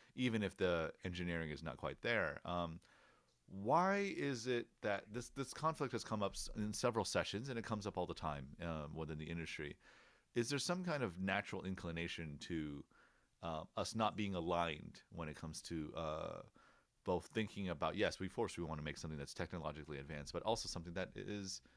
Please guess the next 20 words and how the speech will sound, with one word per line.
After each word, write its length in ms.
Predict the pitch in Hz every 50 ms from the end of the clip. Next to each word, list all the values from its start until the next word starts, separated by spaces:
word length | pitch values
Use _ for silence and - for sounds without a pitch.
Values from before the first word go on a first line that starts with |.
| - - - - - _ _
meaningful 680 | - 92 120 156 175 147 104 87 - - 71 64 71 -
and 120 | 78 82
that 80 | 87 80
has 300 | 80 92 95 92 90 - -
a, 340 | 90 90 90 90 87 87 -
uh, 380 | - 82 80 80 80 78 78 76 - - - _ _ _ _ _ _ _ _ _ -
a 80 | 101 98
value, 520 | 90 95 95 101 104 101 85 73 67 60 - - -
um, 320 | - 85 82 80 80 78 73
perhaps 320 | - 82 80 82 80 - 87
even 100 | 85 80
a 40 |
value 220 | 73 80 80 85 82
that's 160 | 80 76 -
ascribed 340 | 78 - - 92 78 76 -
to, 260 | - 85 82 78 73 69 - - - - - - _ _ _ _ -
you 80 | 85
know, 200 | 78 65 64 - -
a 80 | 71 78
currency, 600 | - - - 139 143 98 87 - - 80 73 67